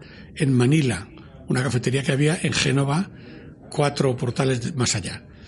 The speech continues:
Entonces se reúne con la gente y decía, Berlanga, por ejemplo, "A ver, ¿tú qué tienes que decir?". Y entonces el, el tú al que se hablaba, pues, se asustaba y poco a poco se acostumbraban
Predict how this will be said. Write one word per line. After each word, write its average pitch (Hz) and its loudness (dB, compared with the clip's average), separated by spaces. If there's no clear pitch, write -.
Entonces - 0
se 151 4
reúne 131 4
con 156 0
la 147 2
gente 156 0
y 170 0
decía, 113 -2
Berlanga, 104 -2
por 104 -8
ejemplo, 107 -8
"A 185 2
ver, 165 2
¿tú 214 4
qué 233 8
tienes 190 6
que 180 4
decir?". 131 2
Y - -12
entonces 120 -4
el, 113 -4
el 110 -4
tú 151 -2
al 123 -2
que - -6
se - -2
hablaba, 123 -4
pues, - -8
se - -2
asustaba 127 0
y 160 2
poco 127 2
a - -2
poco 165 0
se - 2
acostumbraban 139 -2